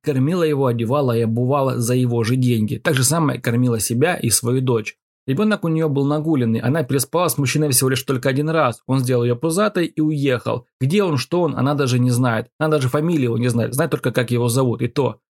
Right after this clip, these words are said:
не уверена, что это имя настоящее. В общем, вот такая вот история. Почему не сделал аборт, это, конечно же, вопрос не ко мне. Я эту тему совершенно не знаю и не поднимал никогда.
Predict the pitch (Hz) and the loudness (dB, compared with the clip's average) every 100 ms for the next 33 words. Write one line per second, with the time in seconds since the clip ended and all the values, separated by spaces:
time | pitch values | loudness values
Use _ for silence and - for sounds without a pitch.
0 | _ 127 127 143 127 113 - 117 120 117 | _ -2 0 0 0 -2 -2 -2 0 0
1 | 113 110 131 131 110 - - - _ _ | 0 0 0 2 0 -2 -6 -8 _ _
2 | _ 196 180 170 151 151 147 156 135 127 | _ -2 0 0 0 0 0 2 2 0
3 | 120 - 117 107 127 - _ _ 151 208 | -2 0 0 0 -4 -12 _ _ -2 0
4 | 202 185 170 180 175 165 190 196 143 135 | 2 0 0 0 0 0 0 0 0 -2
5 | - 139 123 127 120 120 117 120 127 117 | 0 0 0 0 0 0 0 0 0 0
6 | 127 120 110 117 123 113 110 123 117 110 | 2 2 2 2 0 -2 -2 0 0 -2
7 | _ - - 127 135 117 113 113 139 156 | _ -4 0 2 2 2 2 0 0 2
8 | 123 117 113 123 127 113 113 113 110 113 | 2 0 0 0 2 2 0 0 0 0
9 | 120 | -2